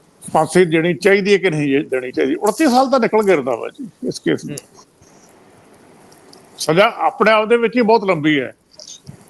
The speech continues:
Speaker 1: ਵੈਸੇ ਹੋਰ ਸੱਜਣ ਜਿਹੜੇ ਬੈਠੇ ਆ, ਜਿਨ੍ਹਾਂ ਨੂੰ ਅਸੀਂ ਬੰਦੀ ਸਿੰਘ ਕਹਿੰਦੇ ਆ, ਉਹ ਵੀ ਪੱਚੀ ਪੱਚੀ ਸਾਲ ਦੇ ਉੱਤੋਂ ਤੀਹ ਤੀਹ ਸਾਲ ਤੱਕ ਸਜ਼ਾਵਾਂ ਕੱਟ ਚੁੱਕੇ ਆ ਜੇਲ੍ਹਾਂ ਦੇ ਵਿੱਚ।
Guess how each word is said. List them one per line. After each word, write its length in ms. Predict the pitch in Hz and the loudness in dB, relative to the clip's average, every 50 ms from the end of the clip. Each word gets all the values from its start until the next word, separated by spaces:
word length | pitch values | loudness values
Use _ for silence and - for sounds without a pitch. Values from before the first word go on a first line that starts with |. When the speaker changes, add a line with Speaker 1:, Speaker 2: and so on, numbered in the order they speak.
| - - | -6 0
Speaker 1:
ਵੈਸੇ 580 | 151 160 170 165 - 208 208 208 208 196 190 185 147 - - | 2 2 2 4 4 4 4 6 4 4 2 -2 -4 -4 0
ਹੋਰ 300 | 156 170 190 214 220 214 - | 2 4 4 4 4 2 -4
ਸੱਜਣ 480 | - - 185 180 170 175 190 190 196 180 | -6 -2 -2 0 2 2 0 0 0 0
ਜਿਹੜੇ 200 | 170 185 185 190 | 0 2 2 2
ਬੈਠੇ 380 | 156 165 156 151 - 175 185 | 2 0 -2 -2 0 0 0
ਆ, 40 | 180 | 0
ਜਿਨ੍ਹਾਂ 300 | 160 156 175 175 180 175 | 2 0 -2 -2 -2 -2
ਨੂੰ 120 | 170 170 | -4 -4
ਅਸੀਂ 120 | 147 165 160 | -4 -4 -4
ਬੰਦੀ 300 | 139 139 135 135 160 156 | -4 -4 -2 -2 -2 -2
ਸਿੰਘ 240 | - 156 156 151 135 | -2 -4 -6 -6 -4
ਕਹਿੰਦੇ 340 | - 175 180 170 165 160 151 | -4 -4 -2 -2 -4 -4 -4
ਆ, 140 | 147 160 202 - _ _ _ - - | -4 -6 -8 -12 _ _ _ -14 -6
ਉਹ 120 | - 220 233 | -4 -2 0
ਵੀ 420 | 262 269 262 254 233 214 196 175 - _ _ _ - - - - - - - | 2 2 2 2 0 -2 -4 -8 -12 _ _ _ -20 -20 -20 -20 -16 -8 -8
ਪੱਚੀ 200 | 185 - - 208 | -6 -2 -2 -2
ਪੱਚੀ 260 | 190 202 175 220 196 | -2 -2 -2 -2 -2
ਸਾਲ 320 | - 180 175 175 180 175 | 0 2 2 2 0 -2
ਦੇ 120 | 170 180 196 | 0 0 0
ਉੱਤੋਂ 640 | 190 190 - 214 190 185 185 175 170 165 175 - _ _ _ _ - | 0 0 0 0 0 2 2 2 0 -2 -4 -6 _ _ _ _ -4
ਤੀਹ 200 | 220 202 208 180 | -2 -2 -2 -2
ਤੀਹ 140 | 190 202 175 | -2 -4 -4
ਸਾਲ 260 | 143 160 151 147 147 | -2 -2 -2 -2 -2
ਤੱਕ 240 | - - 165 156 - | -2 -4 -4 -4 -4
ਸਜ਼ਾਵਾਂ 420 | - - 170 151 156 151 147 156 156 - - _ _ - - - - - - - | -8 -8 -4 -2 -2 0 0 -2 -4 -6 -10 _ _ -14 -12 -12 -12 -12 -8 -4
ਕੱਟ 160 | 226 233 214 | -4 -4 -4
ਚੁੱਕੇ 320 | - 262 190 - - 175 | -4 -6 -6 -4 -2 -4
ਆ 40 | 147 | -4
ਜੇਲ੍ਹਾਂ 300 | 113 123 143 135 127 117 | -2 -2 -4 -2 -4 -6
ਦੇ 100 | - 123 | -6 -10
ਵਿੱਚ। 420 | 127 120 123 _ - - - - | -16 -16 -20 _ -20 -20 -20 -20